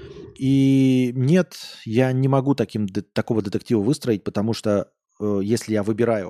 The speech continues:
ответы, как будто бы я просто детектив, абсолютно беспристрастный и безэмоциональный, то эти ответы никуда не двигаются, ни-, никуда не движут персонажа.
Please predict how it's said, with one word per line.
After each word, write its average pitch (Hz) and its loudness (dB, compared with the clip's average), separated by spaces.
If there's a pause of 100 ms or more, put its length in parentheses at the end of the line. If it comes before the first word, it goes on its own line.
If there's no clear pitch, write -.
ответы, 101 -10 (140)
как 101 -14
будто 104 -12
бы 92 -12
я 95 -10
просто 104 -8
детектив, 117 -6 (420)
абсолютно 110 -4
беспристрастный 101 -4
и 92 -6
безэмоциональный, 95 -8 (420)
то 123 4
эти 143 2
ответы 131 -4
никуда 113 0
не 104 0
двигаются, 98 -8 (200)
ни-, 120 0
никуда 131 2
не 117 -2
движут 107 -4
персонажа. 92 -6